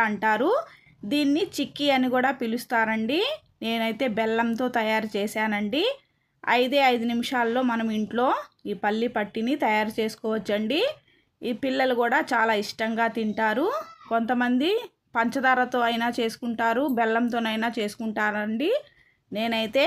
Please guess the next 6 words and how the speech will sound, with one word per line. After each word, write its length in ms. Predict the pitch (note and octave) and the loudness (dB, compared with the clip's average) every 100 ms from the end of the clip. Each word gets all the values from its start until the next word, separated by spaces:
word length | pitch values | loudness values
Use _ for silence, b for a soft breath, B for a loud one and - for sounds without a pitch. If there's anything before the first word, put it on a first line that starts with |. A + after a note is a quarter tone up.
| G#4+ G#3+ | 2 0
బెల్లంతో 540 | A3 A3 A3+ A3 A#3+ D#4 C5+ - | 0 2 0 0 0 0 -2 -4
తయారు 320 | A3+ A3 G#3+ A3 | -2 -2 -4 -4
చేశాను. 440 | G#3 A3+ A3 C4 B4 D#5 _ _ | -4 -2 0 0 -2 -4 _ _
చూడండి 500 | B3+ A3+ A3 A3 C#4 A4 D5 b b b b G#3+ | -2 0 0 0 0 -2 -4 b b b b -6
ఎంత 140 | A3 A3 | -2 -2
చక్కగా 420 | A3 - A#3 A3+ | -4 -4 -2 0